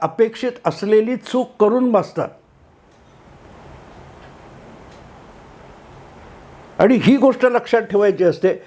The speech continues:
की अशी माणसं जी असतात ती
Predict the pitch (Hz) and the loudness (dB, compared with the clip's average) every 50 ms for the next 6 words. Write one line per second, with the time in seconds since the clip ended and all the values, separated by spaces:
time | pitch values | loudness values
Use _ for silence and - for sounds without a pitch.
0 | - - - - - 226 - - 165 156 - 247 269 254 269 240 220 214 - - | -20 -20 -10 -2 -2 -2 0 0 -4 -4 0 0 2 2 2 2 0 -2 -2 0
1 | 233 226 190 226 254 233 202 185 - - - 226 175 147 139 - - _ _ _ | 0 0 -2 -4 -6 -4 -6 -6 -8 -4 0 0 0 0 -2 -6 -14 _ _ _
2 | _ _ _ _ _ _ _ _ _ _ - _ - - 233 262 269 220 - | _ _ _ _ _ _ _ _ _ _ -20 _ -2 2 2 2 2 0 -4